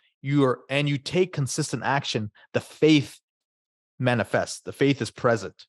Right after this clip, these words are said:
right? So, and the people, the, the, the, the mediocre doctors out there,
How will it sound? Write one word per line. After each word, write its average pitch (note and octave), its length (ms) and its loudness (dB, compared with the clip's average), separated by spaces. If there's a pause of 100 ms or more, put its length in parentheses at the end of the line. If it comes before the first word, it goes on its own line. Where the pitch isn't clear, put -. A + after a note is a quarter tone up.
(160)
right? A2+ 200 -4 (840)
So, A2+ 420 0 (2250)
and C#3 340 0 (1500)
the C#3+ 180 0
people, G#3 640 2
the, C#3+ 280 2
the, B2+ 420 -2
the, C#3 440 4
the C3 180 2
mediocre E3+ 560 4
doctors C3+ 380 2
out G2+ 180 0
there, G2+ 340 -6